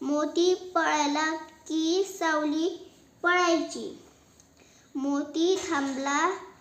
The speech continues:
की सावली थांबायची. मोतीला खूप मजा वाटली. अंगणात कोण खेळत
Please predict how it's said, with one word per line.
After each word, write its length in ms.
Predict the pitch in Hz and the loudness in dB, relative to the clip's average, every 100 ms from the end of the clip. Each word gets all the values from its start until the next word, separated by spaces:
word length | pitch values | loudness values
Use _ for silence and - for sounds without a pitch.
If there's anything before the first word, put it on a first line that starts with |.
| - _ - | -20 _ -8
की 300 | 302 320 349 | -2 2 2
सावली 540 | 359 339 277 277 294 311 - | 0 0 2 2 0 -2 0
थांबायची. 840 | 370 359 339 320 285 226 - - - _ _ _ - | 2 4 4 2 -2 -6 -8 -10 -20 _ _ _ -6
मोतीला 880 | 302 285 285 294 285 - 320 330 359 | 0 2 2 2 -2 -4 -2 2 2
खूप 640 | 359 - 302 311 339 339 | 0 -8 -6 -2 -4 -4
मजा 500 | 302 302 262 320 320 | -2 -2 0 2 4
वाटली. 600 | 339 339 339 247 202 - - - - _ - _ _ - - - - - | 6 4 0 -4 -4 -6 -16 -20 -20 _ -20 _ _ -20 -20 -20 -20 -8
अंगणात 500 | 277 294 285 302 349 | -4 0 0 2 2
कोण 580 | 339 - 285 285 311 370 415 - | 0 -8 -4 2 4 4 0 -4
खेळत 760 | 381 339 339 339 339 - - | 0 2 4 4 2 -4 -20